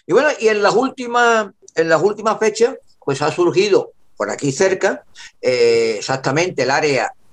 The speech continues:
Campo de Gibraltar, Soto Grande, pues la puesta en marcha de, eh, Sanity Air y su responsable encargado del área es, eh, Jaime Larraín. Jaime, ¿cómo estamos?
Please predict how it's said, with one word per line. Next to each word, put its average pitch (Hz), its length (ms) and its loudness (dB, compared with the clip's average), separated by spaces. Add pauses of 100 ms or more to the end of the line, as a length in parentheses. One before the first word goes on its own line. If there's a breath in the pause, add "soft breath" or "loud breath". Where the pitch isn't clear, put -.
(160)
Campo 127 300 0
de 131 80 0
Gibraltar, 131 540 -2 (100)
Soto 160 320 0
Grande, 175 580 -2 (300 loud breath)
pues 175 340 2
la 143 200 -2
puesta 190 240 0
en 185 80 0
marcha 185 540 0
de, 165 500 0 (140)
eh, 110 800 0
Sanity 175 720 -2 (100)
Air 180 360 -2 (460 loud breath)
y 214 400 0
su 190 460 0
responsable 139 1000 -2
encargado 123 800 0
del 117 240 -2
área 165 320 0 (320 loud breath)
es, - 340 0 (140)
eh, 127 380 2
Jaime 180 640 -2
Larraín. 135 480 0
Jaime, 165 240 0
¿cómo 170 140 2
estamos? 139 400 -6